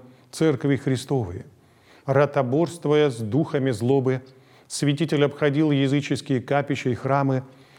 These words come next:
в самом городе Миры и его окрестностях,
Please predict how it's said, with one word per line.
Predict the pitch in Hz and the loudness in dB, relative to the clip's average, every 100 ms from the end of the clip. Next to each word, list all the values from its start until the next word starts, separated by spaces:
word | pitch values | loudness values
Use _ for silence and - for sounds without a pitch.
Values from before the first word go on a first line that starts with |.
| - | -20
в | - | -8
самом | - 160 180 165 | 0 2 2 2
городе | 156 147 135 | 2 2 2
Миры | 135 147 127 143 135 131 - - - - | 0 0 0 0 0 -2 -8 -20 -16 -2
и | 156 | 2
его | 151 139 127 | 4 4 2
окрестностях, | 120 127 143 147 135 123 139 120 | 0 0 0 0 -4 -4 -4 -6